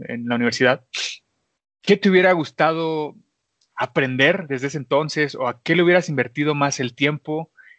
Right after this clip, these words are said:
¿En qué te hubieras enfocado más? Que consideras que hoy en día lo ves como una,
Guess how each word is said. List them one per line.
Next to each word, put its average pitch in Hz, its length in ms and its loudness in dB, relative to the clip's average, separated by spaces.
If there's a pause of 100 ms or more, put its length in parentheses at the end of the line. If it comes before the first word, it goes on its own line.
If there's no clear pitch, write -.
(100)
¿En 120 80 -14
qué 151 120 0
te - 80 -4
hubieras 156 200 2
enfocado 135 460 0
más? 139 420 -2 (600)
Que 139 140 -6
consideras 135 680 2
que 123 420 -4
hoy 147 180 0
en 143 100 -2
día 143 280 4
lo 131 200 -4
ves 131 180 -4
como 131 260 -6
una, 127 520 -2